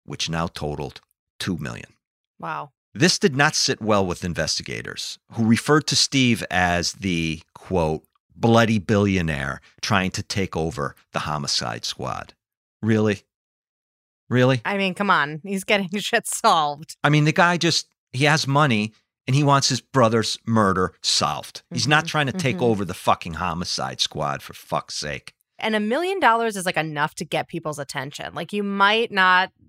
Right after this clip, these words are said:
Speaker 2: say something about something for a hundred K, but you might for a million.
Speaker 1: Absolutely. I mean, th-, look, if somebody knows something,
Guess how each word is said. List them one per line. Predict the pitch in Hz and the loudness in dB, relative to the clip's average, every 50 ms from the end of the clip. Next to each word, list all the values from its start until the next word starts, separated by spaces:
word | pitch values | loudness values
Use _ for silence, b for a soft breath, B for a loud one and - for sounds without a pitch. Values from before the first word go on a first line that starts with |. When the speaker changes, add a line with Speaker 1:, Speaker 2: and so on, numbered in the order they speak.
| 185 - _ | -20 -20 _
Speaker 2:
say | - - - - 185 180 | -16 -12 -6 -4 -4 -4
something | 170 - 196 185 165 185 175 | -2 -2 -4 -2 -2 -4 -2
about | 180 175 175 170 - - | 0 2 2 2 2 0
something | - 180 175 160 170 170 165 | -6 -8 -6 -6 -6 -6 -6
for | - 175 170 | -2 0 2
a | 165 165 | 2 2
hundred | 160 170 160 160 165 - | 2 0 -4 -6 -8 -8
K, | - - 165 151 156 180 196 | -6 -2 -2 0 0 0 -2
but | 170 190 - - | -2 -4 -6 -6
you | 180 175 175 | -6 -8 -6
might | 170 170 202 220 - | -4 -2 -4 -4 -6
for | - - 233 | -4 -2 -2
a | 226 | 0
million. | 220 208 208 262 269 175 151 156 180 185 _ _ _ _ - | 0 0 -2 -2 -2 -4 -6 -6 -10 -12 _ _ _ _ 0
Speaker 1:
Absolutely. | - 190 208 - - 175 147 160 247 285 - 98 | 0 0 0 0 0 0 0 0 0 -2 -2 -2
I | 95 113 | 0 2
mean, | 131 151 160 156 | 2 4 4 4
th-, | 220 269 - - _ _ _ _ _ - - | 2 2 0 -4 _ _ _ _ _ -2 -2
look, | - - - - - _ _ _ _ _ _ _ _ | -2 -2 -2 -10 -20 _ _ _ _ _ _ _ _
if | - 147 - | -6 -4 0
somebody | - 247 247 247 240 190 175 | 2 2 4 4 4 2 4
knows | 170 233 277 277 - | 2 2 2 2 2
something, | - 139 117 110 - 113 107 120 | 2 0 0 -2 -4 -6 -6 -6